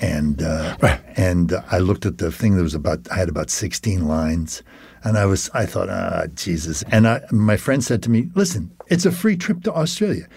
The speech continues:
Speaker 1: If the picture goes in the toilet, it's not your
Speaker 2: Who
Speaker 1: picture, it's
Speaker 2: cares?
Speaker 1: the pig's
Speaker 2: Right,
Speaker 1: picture.
Speaker 2: yeah, the pig.
Speaker 1: So, so what the difference?" So I went and
Speaker 2: They're
Speaker 1: I
Speaker 2: gonna run the pig up the flagpole, not you.
Speaker 1: And I said to myself, "Look, I don't have any responsibility in this. I'm playing next to a pig.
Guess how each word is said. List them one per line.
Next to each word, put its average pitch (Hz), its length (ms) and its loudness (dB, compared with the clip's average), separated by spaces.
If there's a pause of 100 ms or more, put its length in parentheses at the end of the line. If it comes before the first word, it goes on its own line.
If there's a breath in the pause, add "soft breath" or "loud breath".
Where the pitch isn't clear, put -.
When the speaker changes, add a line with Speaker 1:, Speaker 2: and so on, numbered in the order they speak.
(240 loud breath)
Speaker 1:
If 175 140 2
the 196 80 4
picture 220 280 2
goes 190 240 4
in 185 80 4
the 147 100 2
toilet, 202 520 0
it's 175 180 2
not 220 160 4
your 175 160 4
Speaker 2:
Who 180 140 -4
Speaker 1:
picture, 190 200 4
it's 160 160 4
Speaker 2:
cares? 160 140 2
Speaker 1:
the - 40 -10
pig's 233 300 0
Speaker 2:
Right, 170 200 4
Speaker 1:
picture. 110 160 0
Speaker 2:
yeah, 139 60 4
the 139 100 -2
pig. - 180 2
Speaker 1:
So, 233 140 2
so 254 380 -2
what 294 200 -2
the 269 80 -4
difference?" 214 260 -2 (220 loud breath)
So 156 200 4
I 160 120 4
went 147 420 -2
and 135 160 2
Speaker 2:
They're 226 100 6
Speaker 1:
I 202 40 6
Speaker 2:
gonna 220 140 4
run 214 160 2
the 170 80 0
pig 233 240 2
up 151 100 -2
the 135 80 -6
flagpole, 107 640 0
not 143 180 0
you. 123 320 2
Speaker 1:
And 156 300 2
I 131 100 2
said 180 300 0
to 175 80 2
myself, 131 460 0
"Look, 87 260 -2 (500 soft breath)
I 113 60 4
don't 95 220 4
have 90 140 0
any 170 220 4
responsibility 110 840 0
in 87 120 4
this. 87 260 -2 (380 soft breath)
I'm 87 160 4
playing 131 400 2
next 107 280 0
to 104 100 0
a - 20 2
pig. 85 300 -4